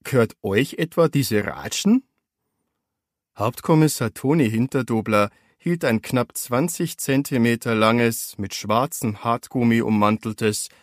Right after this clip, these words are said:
leicht gekrümmtes Schraubwerkzeug in der Hand und fuchtelte damit sichtbar ungehalten vor der Nase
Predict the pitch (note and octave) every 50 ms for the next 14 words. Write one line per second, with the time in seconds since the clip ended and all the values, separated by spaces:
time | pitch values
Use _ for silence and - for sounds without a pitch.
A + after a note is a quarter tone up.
0 | _ _ - C3+ D3+ D#3+ F3 F3+ - - - - B2 A2 - - - C#3 C3+ C#3
1 | - - C3+ A2 - - - - G2+ F2 A2+ C3+ - - B2 A2+ A2 - - -
2 | B2 A2+ G#2 - A2 A2 G#2+ G#2+ G#2 G#2+ G#2 G#2+ G#2 G#2 - _ _ _ _ _
3 | _ _ _ - D3+ C#3+ - - - F3+ F3+ - - - D#3+ - D3 C3+ - C3
4 | A#2 A#2+ A#2+ A#2 A2+ - - F3 E3 - - - - C3+ A2 - - _ - D#3
5 | G#3 A#3+ A#3+ G#3 E3 B2 A2 A2 A2 A2 A2+ C3 - - C#3+ C3+ - - - A#2+
6 | A2+ - G2 G2+ G2+ G2+ G#2 A2 B2 C3+ - C3 A#2 A2+